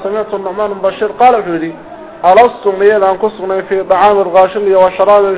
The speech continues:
شراب ما شئتم waxaad doontiin؟ لقد رأيت نبيكم، nabigii nin aan arkay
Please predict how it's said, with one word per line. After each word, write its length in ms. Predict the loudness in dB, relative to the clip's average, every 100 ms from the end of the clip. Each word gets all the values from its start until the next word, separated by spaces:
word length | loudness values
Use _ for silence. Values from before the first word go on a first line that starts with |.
| 0
شراب 260 | 4 4 2 -14 -20 -2 2
ما 240 | 2 2
شئتم 300 | -6 -4 -4
waxaad 220 | -2 -2
doontiin؟ 440 | 0 -2 -2 -4 -4 -10 -14 -4
لقد 400 | 2 4 4 2 2
رأيت 300 | 2 0 0
نبيكم، 680 | 0 0 2 0 0 -4 -8 -16 -16 -4
nabigii 440 | 2 2 0 -2
nin 140 | -2
aan 100 | 0 -2
arkay 140 | -4